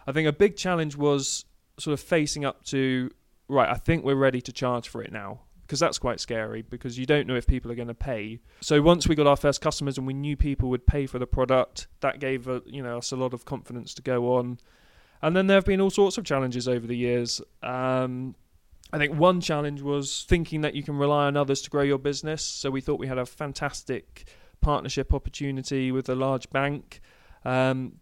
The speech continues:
that never really got behind the venture, and we thought we were gonna get significant growth from that. And, but I think that made us realise that, you know, the destiny of, of your business is in your own hands, and you can't, you can't rely on others, so you've got to grow it yourself. Um, but, uh,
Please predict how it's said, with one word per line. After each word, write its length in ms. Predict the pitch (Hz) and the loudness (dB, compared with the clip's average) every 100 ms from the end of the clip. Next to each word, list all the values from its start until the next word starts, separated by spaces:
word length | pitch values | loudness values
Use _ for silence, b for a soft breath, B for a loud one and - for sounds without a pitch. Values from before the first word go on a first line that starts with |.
| _ | _
that 160 | 135 131 | 0 2
never 360 | 147 143 135 | 2 4 2
really 280 | 135 135 131 | 2 2 2
got 180 | 135 - | 0 0
behind 400 | 127 135 135 131 | -2 -2 -4 -4
the 60 | |
venture, 540 | 123 131 - - 135 131 - _ | -2 -4 -4 0 0 0 -10 _
and 140 | 123 127 | -8 -6
we 80 | |
thought 160 | 127 135 | -2 -2
we 60 | 113 | -2
were 80 | |
gonna 160 | 123 127 | -6 -6
get 200 | 131 - | -4 -4
significant 520 | - 127 127 - 120 | -6 -8 -10 -10 -12
growth 280 | 123 123 120 | -4 -4 -4
from 180 | 123 123 | -8 -4
that. 400 | 131 - - - b b b b b - | -4 -4 -10 -14 b b b b b -4
And, 380 | 131 139 - | -4 -4 0
but 160 | 165 143 - 147 | 0 0 -2 -4
I 80 | |
think 180 | 143 151 | -4 -2
that 160 | 151 127 | -2 0
made 200 | 139 139 | 0 0
us 140 | 135 | 0
realise 520 | 143 135 135 131 131 | 0 2 4 4 2
that, 300 | - 127 - _ - _ | 0 -2 -2 _ -20 _
you 80 | 135 | -14
know, 120 | 127 | -12
the 100 | 117 | -12
destiny 640 | 123 - 147 - 135 131 127 | -10 -6 -4 -4 -8 -10 -8
of, 420 | 123 117 - - - | -10 -12 -18 -20 -12
of 140 | 127 | -8
your 80 | 127 | -8
business 460 | 123 139 131 120 127 | -4 -6 -6 -12 -12
is 120 | 120 | -10
in 140 | 127 | -10
your 140 | 127 131 | -6 -4
own 180 | 131 123 - | -6 -8 -16
hands, 260 | 117 120 | -14 -14
and 80 | - | -14
you 60 | 123 | -12
can't, 340 | 131 123 113 | -8 -8 -10
you 120 | 139 123 | -18 -14
can't 240 | 127 110 | -12 -10
rely 220 | 120 123 | -10 -8
on 60 | 123 | -8
others, 280 | 120 - - | -10 -12 -12
so 100 | 120 | -12
you've 100 | 113 | -10
got 120 | 117 | -10
to 60 | |
grow 180 | 117 127 | -6 -6
it 80 | 120 | -6
yourself. 580 | 120 - 123 113 - - b b b b b | -6 -4 -4 -4 -14 -20 b b b b b
Um, 240 | 147 156 156 | 0 0 2
but, 180 | 220 | 0
uh, 80 | 220 | 0